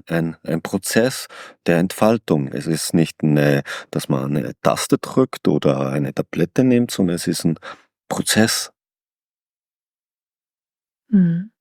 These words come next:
Speaker 2: Ja, es gibt nicht die eine Übung und dann
Speaker 1: Nein.
Speaker 2: machst du die Übung und das ist jetzt ein Tipp und dann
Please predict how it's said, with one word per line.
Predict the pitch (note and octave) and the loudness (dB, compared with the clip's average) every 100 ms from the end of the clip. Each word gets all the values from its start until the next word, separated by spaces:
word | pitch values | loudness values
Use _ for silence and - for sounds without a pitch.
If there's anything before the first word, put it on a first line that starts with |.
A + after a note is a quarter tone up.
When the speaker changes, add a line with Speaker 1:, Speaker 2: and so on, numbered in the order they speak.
| _ _ _ _ _ _ _ _ _ _ _ _ _ - | _ _ _ _ _ _ _ _ _ _ _ _ _ 0
Speaker 2:
Ja, | F#3+ - | 0 0
es | G3+ - | -6 0
gibt | A3 G3 | 0 2
nicht | F#3+ - | 0 0
die | G#3+ | -2
eine | - F#3+ F#3 | 0 2 2
Übung | G3 F3+ F3 F3 | 0 0 0 0
und | F3+ F3 | 0 0
dann | F3 | 0
Speaker 1:
Nein. | G#3+ | 0
Speaker 2:
machst | F#3 - | 0 -2
du | |
die | F3+ F#3+ | -2 0
Übung | G#3 G#3+ A3 A3 | 0 2 4 4
und | F#3 F#3+ | 2 0
das | F#3 | 0
ist | F#3 | 0
jetzt | G3 F#3 - | -2 -2 0
ein | |
Tipp | F#3 A3 G#3 | 2 2 0
und | G3+ F#3 | 0 2
dann | F3+ F#3 F#3 | 4 6 6